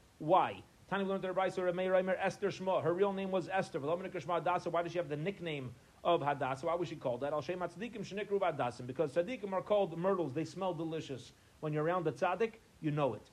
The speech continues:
V'cheinu Omer, B'hu Omeid Bein Hadassim. He was standing amongst the Hadassim, referring to the Tzaddikim. Rabbi Yehuda Omer, no, her name was not Esther with the nickname of Hadassah, really. Hadassah Shema,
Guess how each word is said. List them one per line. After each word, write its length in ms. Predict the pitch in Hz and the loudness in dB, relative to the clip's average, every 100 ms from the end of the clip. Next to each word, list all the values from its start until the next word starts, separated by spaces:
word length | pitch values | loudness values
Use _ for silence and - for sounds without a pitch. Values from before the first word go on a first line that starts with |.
| - - 147 | -20 -10 -6
V'cheinu 460 | 135 190 180 170 | -2 0 2 2
Omer, 200 | 196 208 | 2 2
B'hu 260 | 170 175 190 | 6 4 4
Omeid 500 | 208 208 175 170 170 | 0 0 -2 -2 -4
Bein 160 | 175 165 | -4 -2
Hadassim. 520 | 156 135 113 123 110 113 | 0 0 -2 -6 -10 -8
He 80 | 143 | -6
was 80 | 143 | -4
standing 400 | 202 196 180 165 | -2 -2 -4 -4
amongst 340 | 170 190 170 | 0 0 0
the 80 | 165 | -2
Hadassim, 500 | 151 185 170 151 143 - - - | 2 2 0 -2 -8 -12 -20 -10
referring 500 | 160 - 185 175 160 | -8 -2 0 0 -2
to 380 | - 185 175 160 139 - - - - - - - - | 0 2 2 0 -6 -16 -20 -20 -20 -20 -20 -20 -8
the 140 | 135 147 | -2 0
Tzaddikim. 440 | 160 139 143 135 | 0 0 -2 -6
Rabbi 160 | 120 117 | -4 0
Yehuda 240 | 135 147 | 2 2
Omer, 260 | 202 208 208 | 2 0 2
no, 240 | 214 214 - | 2 0 -2
her 100 | 131 | -6
name 160 | 180 202 | -6 -4
was 100 | 180 | -4
not 180 | 175 151 | -4 -2
Esther 260 | 170 170 175 | -4 -2 -2
with 160 | 147 | -2
the 60 | 151 | -2
nickname 360 | 165 170 160 147 | -4 -2 -2 0
of 80 | |
Hadassah, 440 | 131 127 190 190 190 | 0 0 -2 0 0
really. 520 | 139 151 185 277 240 - - - - - | 2 2 2 0 -4 -12 -20 -20 -6 -2
Hadassah 440 | 170 240 262 185 | 0 0 0 -2
Shema, 320 | - 156 127 | 0 0 -2